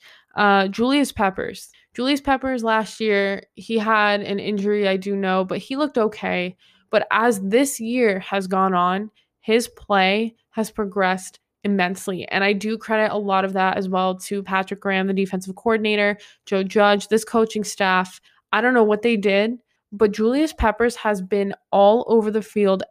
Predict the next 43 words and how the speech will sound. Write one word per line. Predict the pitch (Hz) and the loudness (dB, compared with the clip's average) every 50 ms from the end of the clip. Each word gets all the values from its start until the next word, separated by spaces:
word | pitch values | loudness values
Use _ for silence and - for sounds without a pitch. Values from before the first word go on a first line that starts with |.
| _ | _
every | - 180 202 196 190 - 226 226 214 | 0 0 0 0 0 -2 -2 -2 -2
single | - - - 220 208 202 202 | -4 -4 -4 -2 0 0 0
game, | 202 190 202 190 185 185 185 180 | 0 0 0 0 0 0 -2 -2
especially, | - 202 - - 214 208 202 - 240 - | -6 -8 -6 -2 -2 -2 -2 -2 -4 -2
I'd | - 220 220 | -2 -4 -4
say, | - 269 269 | -4 -6 -6
for | 269 - 285 | -4 -6 -4
the | 240 247 226 214 208 208 208 _ _ _ _ _ _ - | -2 -2 -2 -2 -2 -4 -8 _ _ _ _ _ _ -8
last | - 214 202 196 196 190 - - | -2 0 0 0 0 -2 -6 -8
two | - - 220 214 | -6 -4 -4 -4
thirds | 202 - 208 202 202 202 185 | -2 0 2 2 2 2 0
of | 190 190 185 | -2 -4 -4
the | 190 | -4
season. | 185 185 - 196 190 190 208 214 226 254 262 - - - - - | -4 -4 -4 -6 -4 0 0 0 0 0 -2 -6 -10 -20 -10 -4
And | - 214 185 | -4 -2 0
to | 226 208 | 0 -2
see | - - 247 262 240 | 0 0 -2 -2 -2
his | 226 247 240 - | -2 -2 -2 -2
progression, | - 220 196 196 190 196 190 - 233 226 226 233 226 - | -2 -2 2 2 0 0 0 -2 -2 -2 0 -2 -2 -4
knowing | - 214 208 196 196 202 214 | -4 -4 -2 0 0 0 -2
how | - - 220 | -2 0 0
young | 202 202 190 190 190 190 202 196 | 2 2 2 2 2 0 0 -2
he | 190 - 214 202 - - | -2 -4 -4 -4 -4 -2
is | 185 190 185 208 233 226 - _ _ - _ _ _ _ | -2 -2 0 -2 -2 -4 -8 _ _ -20 _ _ _ _
and | - 214 214 | -2 0 0
the | 214 | 0
potential | 208 208 - - - - 208 208 202 - 240 233 247 254 - | -2 -4 -10 -10 -6 -4 -4 -4 -2 -2 -2 -2 -2 -2 -2
that | - 208 196 - | -2 -2 0 2
this | 220 220 220 | 0 0 0
Giants | - 220 208 208 208 202 202 | 0 0 2 2 0 0 -2
secondary | - - 196 190 208 208 208 202 202 202 202 | -4 -6 -4 -2 0 0 2 2 2 2 0
has, | 190 - - 190 190 190 202 220 220 - - _ _ _ _ _ - | 0 -2 -2 0 0 0 0 0 -2 -4 -8 _ _ _ _ _ 0
given | - 220 208 220 226 | 2 4 4 4 6
all | 220 214 214 | 6 4 4
the | 220 | 2
talent | 220 220 - 202 202 202 208 202 | 0 0 2 2 2 2 2 0
they | 208 202 | 0 -2
have | 196 - 196 190 190 196 | -2 0 -2 -2 0 0
and | 202 196 | 0 0
how | 185 196 | 0 0
young | 190 196 185 190 180 185 196 | -2 -2 -2 -2 -2 -2 -2
they | 214 220 226 | -2 -2 0
are. | 233 240 254 262 277 269 | 2 2 2 2 0 -4